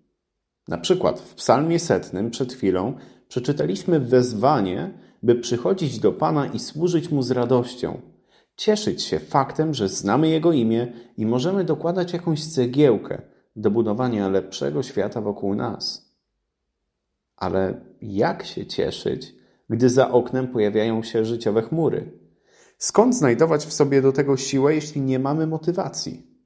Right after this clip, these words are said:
Myślę, że w dużej mierze odpowiedzi na te pytanie może udzielić nam historia, która wydarzyła się w Wielkiej Brytanii blisko końca drugiej wojny światowej.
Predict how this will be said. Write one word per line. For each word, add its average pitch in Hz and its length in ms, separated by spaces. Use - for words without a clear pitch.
Myślę, 113 300
że 156 100
w 117 100
dużej 151 400
mierze 117 580
odpowiedzi 123 640
na 80 120
te 95 120
pytanie 101 640
może 147 320
udzielić 139 480
nam 123 340
historia, 98 720
która 104 260
wydarzyła 107 480
się 101 160
w 95 100
Wielkiej 107 380
Brytanii 110 640
blisko 190 520
końca 123 440
drugiej 95 320
wojny 85 320
światowej. - 720